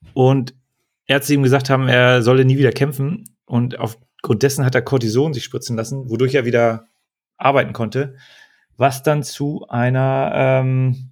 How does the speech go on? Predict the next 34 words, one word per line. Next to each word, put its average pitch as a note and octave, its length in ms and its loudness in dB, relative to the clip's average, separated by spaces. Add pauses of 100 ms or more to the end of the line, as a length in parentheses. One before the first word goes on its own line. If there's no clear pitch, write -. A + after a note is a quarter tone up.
(960)
äh, A2+ 300 -4
zu - 120 -6
Leberproblemen, A2+ 720 0
zu A2 320 -10 (460)
Nebennieren-, C#3+ 720 0
nee, B2+ 160 -2
Nebennierenkrise C3+ 840 0
steht - 200 -10
hier, C3+ 220 -4 (580)
äh, A#2+ 180 2
geführt B2 320 0
hat. D3+ 140 -2
Und B2 160 -4
das B2+ 160 -2
hat C3+ 100 -10
zum C#3 100 -8
Tod G#3+ 200 -6
geführt. A2 400 -10 (1000)
Also, B2+ 760 2
ähm, B2 580 -2 (400)
da B2 100 -4
siehst D3 180 -4
du F3 60 -2
mal, E3 120 2
was C#3+ 140 -2
in D3 100 -4
fünfzig F#3 460 -2
Jahren D#3 260 2
Medizin C#3+ 400 -4
alles, C#3+ 360 0
äh, C3+ 760 0
sich A#2 200 -8
weiterentwickelt B2 580 -2
hat. C#3 260 -6